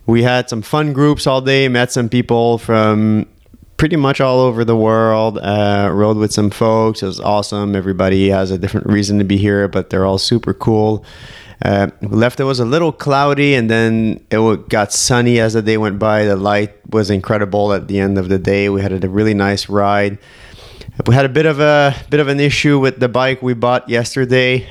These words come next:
Um, I twe-, <laughs> I had to tweak my fit for the first hundred K, so I stopped once or twice to m-, move the saddle around, but th-, then I think I got it figured out.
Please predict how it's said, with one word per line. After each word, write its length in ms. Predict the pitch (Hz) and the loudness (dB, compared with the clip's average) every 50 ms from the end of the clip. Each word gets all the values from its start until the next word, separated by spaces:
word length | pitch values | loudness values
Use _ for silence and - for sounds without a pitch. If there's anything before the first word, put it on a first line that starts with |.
| 117 | -10
Um, 800 | - - 107 107 110 107 110 110 110 107 107 107 104 104 107 104 - - - - - - - - - - - - - | -8 -4 -2 0 0 2 2 2 2 2 2 2 2 0 0 -2 -4 -8 -16 -18 -18 -18 -18 -20 -20 -18 -6 -2 -2
I 120 | 107 110 | 0 -2
twe-, 380 | 110 - - - - 139 147 143 | -2 -2 -2 0 0 2 2 2
<laughs> 80 | 139 | 2
I 880 | 160 135 127 120 110 - - - - - - - 240 - - - - - | 0 -2 -6 -6 -4 -2 -2 -2 -2 -4 -6 -8 -10 -14 -16 -10 -2 0
had 100 | 147 160 - | 0 0 0
to 60 | 143 | 0
tweak 300 | - - 165 156 - - | 0 0 0 0 0 -2
my 180 | 139 127 127 | -2 0 0
fit 320 | 120 - - 135 131 127 - | -2 0 0 0 0 0 -2
for 120 | - 123 | -4 -4
the 100 | 113 113 | -2 -2
first 300 | 104 - 123 120 117 - | -2 0 -2 -2 -2 0
hundred 440 | 101 120 120 120 110 120 120 113 - | 0 0 2 2 2 0 -2 -2 -2
K, 400 | - 123 123 123 127 131 127 - - - - - - - | 0 0 0 2 0 0 -2 -6 -12 -20 -20 -20 -20 -16
so 640 | - - - 113 113 113 113 110 110 107 107 107 - | -8 -2 0 2 4 4 4 2 2 2 2 0 0
I 140 | - 101 107 | 0 -2 -4
stopped 320 | 104 - - 123 110 - | -4 -2 -2 -2 -2 -2
once 300 | - 107 107 107 104 - | 0 0 0 0 0 -4
or 40 | 107 | -6
twice 460 | - - 113 110 107 104 101 101 101 - | -4 -2 0 0 2 0 0 -2 -4 -6
to 480 | - - 107 104 101 98 98 95 95 98 - - - - - | -6 -4 -2 0 2 2 0 0 -2 -4 -10 -16 -18 -12 -4
m-, 240 | - 107 107 98 - | 0 2 2 2 2
move 280 | 101 104 104 104 98 95 | 2 2 2 2 2 0
the 100 | 104 98 | -2 -2
saddle 520 | - 104 101 98 98 101 98 98 95 95 | 0 -2 -2 0 0 0 0 0 0 -2
around, 520 | 92 95 98 101 101 98 98 98 92 90 - | -2 0 0 2 2 2 0 0 -2 -4 -4
but 100 | - - | -4 -4
th-, 200 | - - - - | -4 -4 -2 -2
then 180 | 147 147 147 | -2 0 0
I 80 | 139 135 | 0 -2
think 220 | - - - - 127 | -2 -4 -4 -4 -4
I 20 | |
got 180 | 113 120 113 107 | -2 0 -2 -2
it 120 | 101 - | -2 -4
figured 320 | - - 110 101 98 95 | -4 -4 -2 -2 0 0
out. 300 | 101 101 101 101 101 - | 0 2 0 0 -2 -6